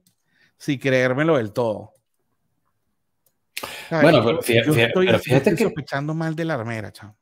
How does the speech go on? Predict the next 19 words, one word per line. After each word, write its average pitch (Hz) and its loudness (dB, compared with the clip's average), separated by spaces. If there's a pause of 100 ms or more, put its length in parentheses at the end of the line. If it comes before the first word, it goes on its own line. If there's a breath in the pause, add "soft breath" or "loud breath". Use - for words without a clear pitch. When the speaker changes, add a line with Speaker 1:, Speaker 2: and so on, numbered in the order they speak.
(100)
Speaker 2:
pero 113 -2
fíjate 120 2
que 185 4
cuando 151 2
está, 113 -10
cuando 110 -4
están 101 -6
aquí 156 -4
en, 120 -6
en 101 -8
el, 90 -8 (880 loud breath)
se - -12
me 92 -4
pasó - -8
el 85 -6
nombre 107 0
de 113 0
la, 87 -4
mm, 80 -12